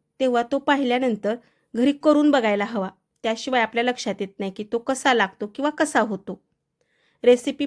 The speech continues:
फार सोपी आणि साधी आहे, तर एकदा घरी नक्की करून बघा. कशी वाटली, कशी झाली, ती मला कमेंट करून सांगायला विसरू नका.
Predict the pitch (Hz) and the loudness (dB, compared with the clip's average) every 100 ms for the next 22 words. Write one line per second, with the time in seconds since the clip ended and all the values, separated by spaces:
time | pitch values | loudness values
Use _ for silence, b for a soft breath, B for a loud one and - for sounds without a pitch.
0 | 285 254 247 247 - 247 240 220 208 240 | -2 0 0 -4 -2 -2 0 -4 -2 -2
1 | 269 214 190 196 190 254 285 B B _ | 2 2 0 -4 -2 -4 -4 B B _
2 | 262 233 208 226 226 254 294 285 262 - | 2 2 2 -2 -2 -4 -4 -2 -4 -2
3 | 262 247 214 202 185 190 - 240 285 240 | -2 0 0 -2 -4 -6 -6 -4 0 0
4 | 196 202 196 233 233 233 214 196 214 214 | 0 -6 -4 -4 -4 -4 -4 -4 -4 -2
5 | 214 240 214 190 196 202 208 220 190 190 | 0 0 0 -2 -4 -4 -2 -2 -2 -2
6 | 226 240 196 190 185 185 | -2 -4 -6 -4 -4 -8